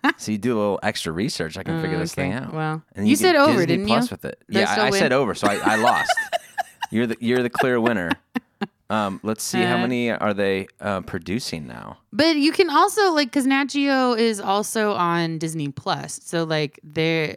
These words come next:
Speaker 2: all their sh-, a lot of their
Speaker 1: Oh.
Speaker 2: shows are on that,
Speaker 1: Oh my
Speaker 2: too.
Speaker 1: gosh. Digital arch-, archive all the way back until, what, what year did I say?
Speaker 2: You said eighteen something.
Speaker 1: Yeah, and what did you say?
Speaker 2: Nineteen, early nineteen hundreds?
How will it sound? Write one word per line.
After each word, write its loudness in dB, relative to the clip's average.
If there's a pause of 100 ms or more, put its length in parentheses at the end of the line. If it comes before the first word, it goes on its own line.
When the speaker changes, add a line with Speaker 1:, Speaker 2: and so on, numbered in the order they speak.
(120)
Speaker 2:
all 0
their 0
sh-, -10
a -6
lot 4
of 8
their 4
Speaker 1:
Oh. 2
Speaker 2:
shows -4
are -2
on -4
that, -2
Speaker 1:
Oh 6
my 2
Speaker 2:
too. 0
Speaker 1:
gosh. 0 (140)
Digital 0
arch-, 2 (160)
archive 2
all 4
the 4
way 2
back 2
until, 0 (160)
what, 0
what 2
year 2
did 0
I 2
say? -4 (560)
Speaker 2:
You -6
said 0
eighteen -4
something. -8
Speaker 1:
Yeah, 2
and 2
what 2
did -4
you -2
say? -6
Speaker 2:
Nineteen, -6
early 0
nineteen -6
hundreds? -10